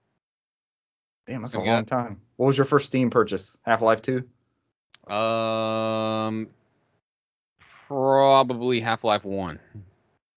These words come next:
Speaker 1: Half-Life
Speaker 2: I don't know.
Speaker 1: Uno.
Speaker 2: I'm looking
Speaker 1: Did you
Speaker 2: now.
Speaker 1: have a P C that could run Half-Life two when Steam launched and everything?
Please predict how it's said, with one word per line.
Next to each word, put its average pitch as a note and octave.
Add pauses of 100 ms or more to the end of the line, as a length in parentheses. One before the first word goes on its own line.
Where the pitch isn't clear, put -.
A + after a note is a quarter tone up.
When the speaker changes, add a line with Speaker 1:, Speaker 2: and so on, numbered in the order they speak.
(360)
Speaker 1:
Half-Life F#2+
Speaker 2:
I C3+
don't C#3+
know. D#3+
Speaker 1:
Uno. D#2+ (1400)
Speaker 2:
I'm B2
looking C3
Speaker 1:
Did B2
you B2
Speaker 2:
now. C3+
Speaker 1:
have C3
a B2
P D3+
C C#3+
that D3
could D3
run C#3+
Half-Life C#3+
two D#3+
when C3+
Steam D3
launched D#3
and D3+
everything? D#3